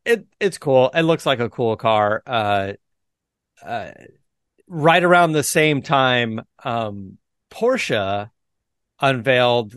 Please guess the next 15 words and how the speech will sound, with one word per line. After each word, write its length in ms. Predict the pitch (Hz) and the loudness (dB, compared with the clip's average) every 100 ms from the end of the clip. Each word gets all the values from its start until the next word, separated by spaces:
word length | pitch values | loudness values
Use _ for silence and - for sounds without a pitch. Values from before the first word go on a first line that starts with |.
| - | -20
their 440 | 107 123 185 220 | -10 0 2 2
latest 480 | 190 147 127 117 - | 0 -2 -4 -6 -8
version 760 | 117 110 95 107 101 98 101 101 _ _ _ _ _ | -6 -6 -6 -8 -8 -8 -12 -16 _ _ _ _ _
of 400 | 131 127 127 113 | 0 2 0 -2
the 120 | 113 | -4
nine 360 | 120 123 131 117 | -4 -4 -4 -6
eleven, 560 | 110 123 120 101 95 - | -4 -2 -2 -4 -12 -14
and 140 | 113 | -12
it's 140 | 113 - | -12 -10
the 140 | 135 | -8
nine 280 | 123 151 165 | -4 -2 0
eleven 480 | 156 151 127 123 120 - | 0 0 0 -2 -4 -6
S 300 | 123 123 - | -6 -6 -10
T. 380 | - 120 101 92 | -10 -8 -8 -10
It's 260 | - - | -16 -20